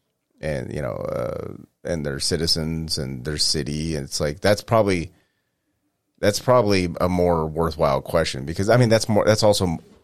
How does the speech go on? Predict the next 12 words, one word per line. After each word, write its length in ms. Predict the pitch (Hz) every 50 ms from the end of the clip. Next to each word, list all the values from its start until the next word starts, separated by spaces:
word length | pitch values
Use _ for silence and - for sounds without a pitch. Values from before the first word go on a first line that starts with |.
| _ -
a 60 | 87
very, 260 | 80 95 90 82 76 71 -
that's 160 | - 92 90 -
like 100 | 98 76
a 60 | 73
covid 420 | - - - 101 82 - 71 65
thing 280 | - - 64 69 71 -
too, 200 | - 101 90 80
where 180 | 73 71 71 69
it's 100 | - -
just 220 | - 76 - -
like 320 | 71 67 62 58 60 -